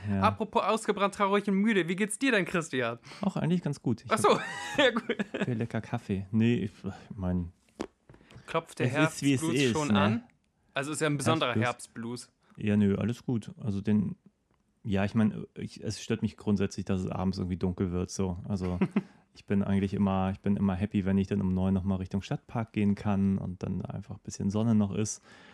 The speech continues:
Speaker 1: Äh, das hat auch die Corona-Zeit sehr aufgewertet. Äh, also
Speaker 2: Du bist
Speaker 1: die
Speaker 2: echt ein Flanierer. Immer wenn man sich bei dir gemeldet hat, warst du grad am, am, am, am Flanarieren.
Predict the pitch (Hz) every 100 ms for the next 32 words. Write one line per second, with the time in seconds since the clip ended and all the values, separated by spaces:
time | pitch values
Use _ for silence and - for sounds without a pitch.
0 | - _ _ 104 95 95 95 92 101 -
1 | - 110 - - - - 95 101 98 -
2 | 95 92 98 101 - 98 92 92 - -
3 | - _ _ _ _ _ _ 104 92 92
4 | 92 87 92 202 190 - 135 131 123 151
5 | 165 156 151 160 156 147 143 143 170 175
6 | 160 156 151 151 147 139 143 143 139 135
7 | - 147 - 143 - 151 151 151 170 151
8 | 123 117